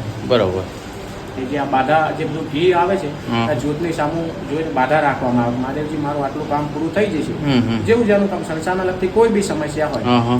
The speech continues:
Speaker 2: મહાદેવજીને કહે કે, "મારું આટલું કામ પરિપૂર્ણ થઈ જશે," તો મારી યથાશક્તિ પ્રમાણે હું ઘી ચડાવી દઈશ. સો
Speaker 1: બરોબર.
Speaker 2: બસો ગ્રામ, એક કિલો, બે કિલો, બધાના કામ પરિપૂર્ણ મહાદેવજી કરે છે અને એ બધા ઘી અહીંયા
Speaker 1: ચડાવી
Speaker 2: ચડાવી જાય.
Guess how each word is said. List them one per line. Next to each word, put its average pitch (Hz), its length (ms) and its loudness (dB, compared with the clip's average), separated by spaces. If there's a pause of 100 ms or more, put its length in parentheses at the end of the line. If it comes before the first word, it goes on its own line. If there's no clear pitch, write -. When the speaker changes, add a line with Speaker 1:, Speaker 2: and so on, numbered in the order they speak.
(120)
Speaker 2:
મહાદેવજીને 165 580 -2
કહે 185 160 4
કે, 143 300 -6
"મારું 147 200 0
આટલું 147 220 -4
કામ 151 160 -2
પરિપૂર્ણ 160 460 -4
થઈ 180 180 -4
જશે," 147 200 -4
તો 147 60 -4
મારી 147 260 -2
યથાશક્તિ 160 420 -4
પ્રમાણે 151 340 -4
હું 147 140 -6
ઘી 139 100 -2
ચડાવી 143 320 -2
દઈશ. 120 160 -4
સો 151 220 -6
Speaker 1:
બરોબર. 127 200 4
Speaker 2:
બસો 123 280 -2
ગ્રામ, 127 280 -4
એક 123 160 -6
કિલો, 123 160 0
બે 127 180 2
કિલો, 123 260 -4 (320)
બધાના 165 280 0
કામ 165 260 -2
પરિપૂર્ણ 170 400 -2
મહાદેવજી 165 400 0
કરે 185 260 0
છે 151 60 -4
અને 147 100 -4
એ 147 40 -4
બધા 151 160 -4
ઘી 151 280 -4
અહીંયા 151 200 -2
Speaker 1:
ચડાવી - 360 -10
Speaker 2:
ચડાવી 127 340 6
જાય. 113 140 0